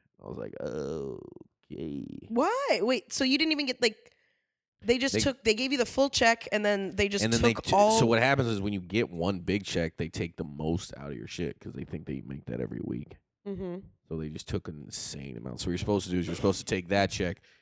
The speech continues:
Speaker 1: then give it to your company, and your company disperses it in smaller payments, and then you get, uh, more of your money.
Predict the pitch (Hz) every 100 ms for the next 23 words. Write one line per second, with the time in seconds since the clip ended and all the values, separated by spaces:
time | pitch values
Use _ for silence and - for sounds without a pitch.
0 | _ 90 90 95 87 - 87 82 80 -
1 | 104 98 85 85 85 82 71 - 90 -
2 | 80 82 - 92 90 - 82 65 - 82
3 | 78 73 92 87 82 85 - 82 78 76
4 | - 69 - _ _ _ _ _ _ _
5 | _ - - - - - - - 55 58